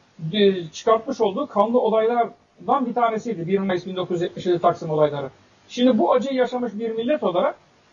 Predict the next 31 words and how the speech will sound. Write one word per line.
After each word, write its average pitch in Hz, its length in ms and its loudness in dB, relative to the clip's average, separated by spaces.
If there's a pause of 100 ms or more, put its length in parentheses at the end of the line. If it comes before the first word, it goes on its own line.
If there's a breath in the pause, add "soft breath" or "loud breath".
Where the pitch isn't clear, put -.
(140)
e, 165 220 4
ki 254 240 -2
bunun 247 160 6
üzerine 254 240 2
çok 269 180 -6 (180)
radikal 202 340 -2
tedbirler 214 480 0
uygulanmıştı. 156 720 -4 (360)
E, 160 200 0 (680)
Bahar 240 340 2
Bayramı 208 360 0
adıyla 214 320 -4
bile 180 140 -6
kutlanan 180 500 -4 (300)
bayram 185 460 2
bin 202 160 -4
dokuz 233 220 -2
yüz - 60 -10
seksende 214 440 -2
iptal 233 300 2
edilmişti. 147 540 -6 (400)
İşçi 214 320 2
Bayramı 214 460 4
diye, 165 300 2 (300)
e, 156 380 0
bir 233 180 2
bayramın 226 380 2
kutlanması 277 760 -4 (440)
zaten 247 500 4
mümkün 190 400 -4
değildi. 143 420 -2